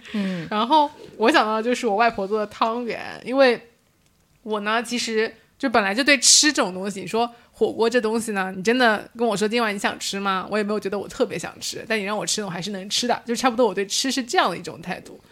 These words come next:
Speaker 2: 就我的馋只体现在
Speaker 1: 嗯。
Speaker 2: 我总是想吃点什么小零食，但不在于说我对这个吃的东西要求很高，就跟梁实秋先生是不太一样的，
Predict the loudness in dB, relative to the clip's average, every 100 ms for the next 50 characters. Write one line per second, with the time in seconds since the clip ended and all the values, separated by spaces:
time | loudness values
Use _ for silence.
0 | -20 -4 0 2 2 0 0 0 0 -6
1 | -6 -4 -2 0 0 0 -6 -20 2 4
2 | 6 4 2 0 0 -2 4 4 4 2
3 | 0 -8 -4 -4 -4 -6 -6 -6 -8 -18
4 | _ _ 0 0 0 2 2 2 2 2
5 | 0 -8 -8 0 2 2 -2 -2 -2 -2
6 | -4 -6 -8 0 2 2 0 -6 -8 -10
7 | -16 -16 _ -6 0 0 2 0 0 -4
8 | 2 6 6 4 0 0 -2 -4 -4 -2
9 | -2 2 2 2 -2